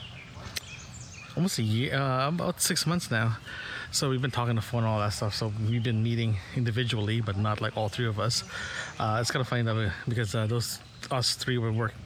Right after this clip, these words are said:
working for another c-, uh, we, we met in a co-, uh, with a company that, mm,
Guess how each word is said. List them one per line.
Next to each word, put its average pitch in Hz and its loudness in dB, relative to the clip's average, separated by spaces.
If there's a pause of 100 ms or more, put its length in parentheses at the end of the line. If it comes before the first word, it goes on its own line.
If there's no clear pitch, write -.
(140)
working 127 0 (480)
for - -2
another 120 2 (160)
c-, - -2
uh, 123 2
we, 127 2 (200)
we 139 2
met 135 2 (1700)
in 131 2
a 113 0
co-, - -2
uh, 123 2
with 113 0
a 123 0
company 120 0
that, 113 0 (340)
mm, 110 4